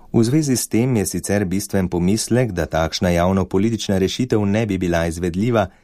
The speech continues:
saj bi zelo verjetno naletela na oster odpor lokalnih skupnosti,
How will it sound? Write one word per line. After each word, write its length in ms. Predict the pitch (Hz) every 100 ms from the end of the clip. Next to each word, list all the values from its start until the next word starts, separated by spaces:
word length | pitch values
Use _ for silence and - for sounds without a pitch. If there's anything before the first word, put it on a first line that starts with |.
| _
saj 200 | - 143
bi 80 | 117
zelo 280 | 90 87 107
verjetno 500 | 92 85 98 - 92
naletela 480 | 85 80 87 98 90
na 200 | 82 78
oster 420 | 90 - - 90
odpor 460 | 82 - 104 104
lokalnih 500 | 95 85 85 87 87
skupnosti, 640 | - - - 113 98 110